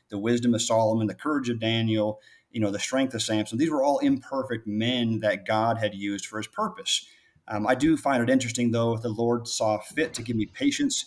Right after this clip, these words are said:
because I'm still patiently waiting on all of that. Um, I, uh, he's given me none of that. So I, I, I, I, I wait still. So it's been good, but that was my exposure to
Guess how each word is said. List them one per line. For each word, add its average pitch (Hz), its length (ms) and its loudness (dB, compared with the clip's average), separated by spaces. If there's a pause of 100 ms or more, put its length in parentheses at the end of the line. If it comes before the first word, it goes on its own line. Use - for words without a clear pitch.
because 117 500 -2
I'm 110 120 -2
still 113 280 -4
patiently 127 440 -4
waiting 123 540 0
on 104 240 -4
all 135 260 2
of 160 80 -4
that. - 300 -10 (400)
Um, 92 580 -2 (200)
I, 107 380 0
uh, 104 300 2 (260)
he's 113 160 -8
given 139 200 -2
me 151 80 2
none 170 180 4
of 92 60 -2
that. - 160 -6
So 120 260 0 (240)
I, 139 260 4
I, 135 120 2 (140)
I, 131 140 0 (220)
I, 123 80 2 (140)
I 131 80 2
wait 165 220 4
still. - 360 0
So 269 200 4
it's 269 120 0
been 147 180 4
good, 131 380 6 (180)
but 139 220 -2
that 185 140 4
was 180 120 2
my 151 160 4
exposure 120 640 0
to 110 560 -2